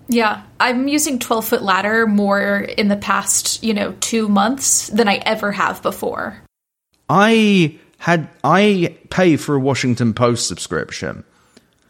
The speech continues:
Speaker 2: but due to the fact that there are so many data breaches and I've had to change my passwords on things so many times, I straight up can't use it. I have to use, like, Archive Is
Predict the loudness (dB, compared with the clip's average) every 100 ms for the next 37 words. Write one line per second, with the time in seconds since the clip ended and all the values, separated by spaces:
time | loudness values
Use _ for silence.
0 | _ -2 -2 0 -2 0 0 0 2 2
1 | 0 -2 -2 2 4 4 2 2 2 2
2 | 2 2 2 0 -2 -2 -2 -4 -6 -6
3 | -8 -14 _ _ _ 2 4 4 2 0
4 | -2 0 2 2 0 2 0 0 -2 -2
5 | -4 -2 -4 0 0 2 2 2 0 0
6 | -2 -10 _ _ 2 2 0 0 2 2
7 | 2 2 0 2 2 2 -2 -4 _ _
8 | _ _ -2 2 2 0 -2 0 0 0
9 | 0 0 0 -2 -4 -2 0 0 2 0
10 | -2